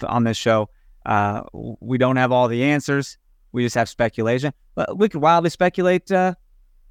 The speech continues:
maybe Taylor Swift's looking some, for somewhere to put her money. Maybe she wants, maybe, uh, maybe her guy Travis is like, "Hey, my boy Pat, his wife Brittany is,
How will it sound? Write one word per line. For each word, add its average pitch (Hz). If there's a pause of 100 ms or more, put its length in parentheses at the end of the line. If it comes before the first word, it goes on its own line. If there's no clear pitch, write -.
maybe 170
Taylor 170
Swift's 175
looking 156
some, 156
for 156
somewhere 156
to 147
put 165
her 160
money. 165 (680)
Maybe 143
she 151
wants, 147
maybe, 151
uh, 147 (320)
maybe 147
her 143
guy 147
Travis 160
is 135
like, 135
"Hey, 143
my 117
boy 123
Pat, 151 (480)
his 131
wife 131
Brittany 120 (680)
is, 123